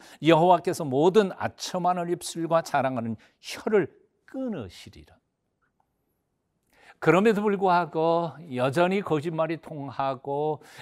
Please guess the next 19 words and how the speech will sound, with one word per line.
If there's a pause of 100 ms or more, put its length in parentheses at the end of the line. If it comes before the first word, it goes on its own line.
거짓말을
통해서
뭔가
이속을 (240)
거두는
사람들은 (480)
기고만장해서
소리칩니다.
사
절입니다. (260)
"그들이
말하기를
우리의
혀가
이기리라. (220)
우리
입술은
우리
것이니